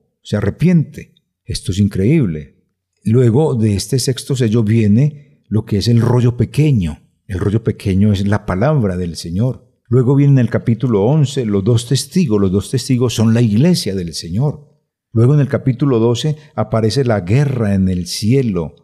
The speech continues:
Satanás y Miguel luchan y viene y aparece la iglesia. Y en el capítulo trece aparece lo que es la primera bestia y la segunda bestia.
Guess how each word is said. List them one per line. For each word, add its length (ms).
Satanás 1200
y 640
Miguel 680
luchan 760
y 220
viene 440
y 200
aparece 680
la 180
iglesia. 800
Y 100
en 60
el 80
capítulo 480
trece 260
aparece 960
lo 220
que 320
es 180
la 160
primera 360
bestia 440
y 40
la 100
segunda 380
bestia. 560